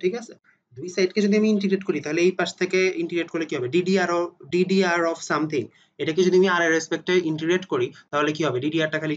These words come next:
চলে যাবে। So শুধুমাত্র এই জিনিসটা পড়ে থাকবে। ঠিক আছে? তো এখানে থাকবে হচ্ছে rho naught by epsilon naught তো একটা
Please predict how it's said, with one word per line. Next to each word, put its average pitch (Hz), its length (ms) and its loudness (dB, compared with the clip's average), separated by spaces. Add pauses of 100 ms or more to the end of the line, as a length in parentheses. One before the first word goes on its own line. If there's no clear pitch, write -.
চলে 131 160 -4
যাবে। 117 220 -10
So 131 40 -16 (120)
শুধুমাত্র 147 360 -14 (180)
এই 160 120 -2
জিনিসটা 139 360 -12
পড়ে 127 200 -12
থাকবে। 110 200 -18 (2500)
ঠিক 160 160 -12
আছে? - 100 -12 (520)
তো - 60 -16 (140)
এখানে 165 280 -4
থাকবে 170 220 -6
হচ্ছে 170 180 -8 (200)
rho 143 100 -4 (120)
naught 160 240 -4
by 175 100 -2 (100)
epsilon 156 380 -6
naught 156 160 -4
তো 160 80 -10
একটা 156 140 -10